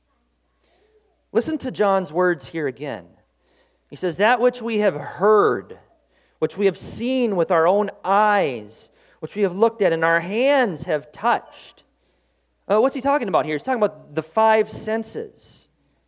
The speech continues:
Seeing and hearing and looking and touching. John, we have to remember, he was one of Jesus' twelve close disciples. So he was there with him through his early ministry, throughout his entire ministry, seeing miracles and, and witnessing all of this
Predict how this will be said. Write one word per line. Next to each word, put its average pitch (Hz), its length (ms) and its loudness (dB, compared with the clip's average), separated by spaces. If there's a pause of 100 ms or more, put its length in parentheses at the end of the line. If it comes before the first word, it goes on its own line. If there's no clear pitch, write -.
(1200)
Seeing 240 460 0
and 185 200 -2
hearing 220 440 2
and 185 120 -2
looking 220 360 2
and 170 120 -4
touching. 147 540 -2 (360)
John, 254 360 2
we 208 100 0
have 240 140 0
to 196 80 -8
remember, 208 260 -4
he 180 120 -10
was 202 160 -8
one 190 120 -4
of 151 100 -6
Jesus' 170 340 -10
twelve 185 340 2
close 208 220 0
disciples. 214 540 0 (240)
So - 80 -10
he 247 100 0
was 277 140 -4
there 269 380 2
with 254 240 -4
him 208 260 -4
through 214 180 -4
his 196 120 0
early 214 420 2
ministry, 180 680 -6 (320)
throughout 214 160 2
his 175 120 -2
entire 254 380 0
ministry, 117 600 -10 (280)
seeing 220 380 -4
miracles 208 600 2
and, 143 120 -8
and 170 200 -4
witnessing 196 520 -2
all 175 220 2
of 175 120 0
this 175 260 -4